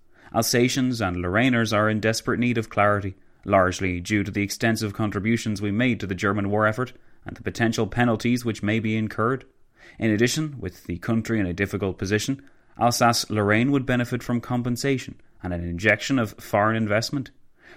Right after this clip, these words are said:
We hope for this rescue package to come from France, but it is difficult to be sure."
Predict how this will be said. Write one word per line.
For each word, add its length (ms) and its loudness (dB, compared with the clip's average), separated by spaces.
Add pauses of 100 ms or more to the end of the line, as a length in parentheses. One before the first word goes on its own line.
We 100 6
hope 340 2
for 140 -4
this 240 -4
rescue 380 -2
package 420 -4
to 100 -8
come 220 -6
from 180 -8
France, 380 2
but 240 -10 (240)
it 140 2
is 80 4
difficult 460 -2 (100)
to 100 -8
be 140 -10
sure." 360 -4